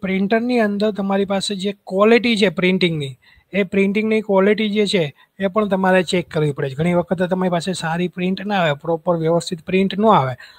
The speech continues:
તો તમને ખબર હશે તમારા જે કંઈ પણ રિઝલ્ટ જોઈએ છે, રિઝલ્ટ તમને મળી શકે નહીં. Mainly printer can be classified in two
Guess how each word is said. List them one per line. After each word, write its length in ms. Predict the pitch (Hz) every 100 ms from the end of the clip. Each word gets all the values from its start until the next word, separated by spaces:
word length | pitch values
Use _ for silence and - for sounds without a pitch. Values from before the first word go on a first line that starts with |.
| _ -
તો 140 | 180
તમને 180 | 190 208
ખબર 320 | 220 202 175 143
હશે 220 | - 135 - _ _ -
તમારા 380 | 180 180 180 170
જે 100 | 170 160
કંઈ 140 | 180
પણ 200 | 190 180 151
રિઝલ્ટ 440 | 156 143 180 190 180
જોઈએ 180 | 202 190
છે, 120 | 180 156
રિઝલ્ટ 300 | 139 180 170
તમને 180 | 170 170 156
મળી 220 | 151 156
શકે 240 | 143 139 180 294 _ _ - 147
નહીં. 160 | 127 113 _ _ _ _ _
Mainly 320 | 185 226 269 294
printer 300 | 262 233 247 262
can 160 | 247
be 100 | 233 -
classified 640 | 196 170 226 214 165 139 - -
in 100 | 170 165 -
two 120 | 233